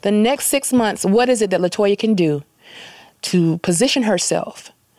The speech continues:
to live the life she wants and to not regret what she feels like she missed out on? How can she bring that to pass? And, and like I use that example with the, the woman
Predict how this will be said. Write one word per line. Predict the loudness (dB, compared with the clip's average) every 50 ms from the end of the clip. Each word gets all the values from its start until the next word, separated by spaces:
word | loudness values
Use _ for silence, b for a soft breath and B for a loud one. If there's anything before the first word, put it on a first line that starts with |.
| b b b b b b -10
to | -4 -2 0 2
live | 2 2 2 2
the | 2 2
life | 2 2 2 0
she | 0 -2 0 0
wants | 0 2 0 0 -2 -4 -6 -10 -14 -14 -16 -16 _ _ _ B B B B B B B B B -6 -2
and | 0 0 2 0 -2 -2
to | 0 0
not | 2 2 2 0 0 -2
regret | -2 -2 -2 -2 0 2 2 2 0 -2 _ -4
what | -4 -4 -2 -2
she | -2 0 0 -2
feels | -2 -2 0 2 2 2 2 0 -2 -2
like | -4 -4 -4 -4 -6
she | -2 0 0 2
missed | 2 0 0 -2 -2 -2
out | -2 0 0
on? | -2 -4 -6 -8 -12 _ _ b b b b -6
How | -4 -2 -2
can | 0 -2 -2
she | -2 -2 -4
bring | -2 -2 -2 0 0
that | -2 -2 -4
to | -4
pass? | -4 -2 0 0 -2 -4 B B B B B B B _ _ _ _ -4
And, | -2 -2 -2 -4 -4
and | -2 0 0 2
like | 2 2 2 0
I | 0
use | 2 2 2 2 2
that | 2 0 0
example | 0 0 0 -2 0 0 0 0
with | 0 -2 -2 -2
the, | 0 0 2 2 0 -2 -2
the | -2 0 0 0
woman | 0 0 0 0 0 -2 -2 -6